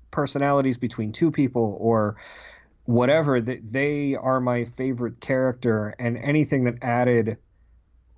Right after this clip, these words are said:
really interesting nuance to him is something I really loved, and so that's why I globbed onto Ahsoka really eas-, uh, quickly. And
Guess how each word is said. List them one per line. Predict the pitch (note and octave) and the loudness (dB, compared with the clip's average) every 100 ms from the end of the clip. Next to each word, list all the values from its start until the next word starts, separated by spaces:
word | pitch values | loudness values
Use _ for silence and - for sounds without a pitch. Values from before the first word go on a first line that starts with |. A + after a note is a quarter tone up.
| _ - | _ -12
really | C3+ C3+ D3 F3 D#3+ D3 C3 - _ _ _ | -8 -2 4 6 6 6 2 -4 _ _ _
interesting | D3+ D#3 - C#3+ D3 A#2+ | -2 0 0 -2 0 0
nuance | A#2 C#3 D3+ D3+ - | 2 4 2 0 -4
to | - - D#3 D#3+ | -10 -2 0 0
him | F3 F3+ G3 G3+ _ _ _ _ - - - _ | -2 -4 -6 -12 _ _ _ _ -20 -20 -20 _
is | C3 - | -2 2
something | D#3 D3 C#3+ | 0 0 0
I | |
really | C#3 C#3 C3+ | 2 2 2
loved, | A#2+ A#2+ C#3 D#3+ D#3 - | 2 2 2 -2 -8 -8
and | B2+ A#2+ | -6 -4
so | C3 | 0
that's | C3 C3+ | 0 2
why | C#3 | 0
I | A#2+ A#2+ | 2 0
globbed | B2 B2 A#2+ A#2+ | 0 0 0 0
onto | B2 A#2+ B2 | -4 -4 -4
Ahsoka | - B2 A#2 C3 | -2 -2 0 0
really | A#2 A2 | 0 -2
eas-, | G2+ G#2+ A#2 | -2 -4 -2
uh, | A2+ G#2 | 0 0
quickly. | F#2+ C#3+ C#3 F#3 A3 - _ _ - - - _ _ | 0 -2 0 -2 -2 -8 _ _ -20 -20 -20 _ _
And | C#3 C#3 C3+ C3 C3 B2 A#2 | 0 2 2 2 0 -2 -6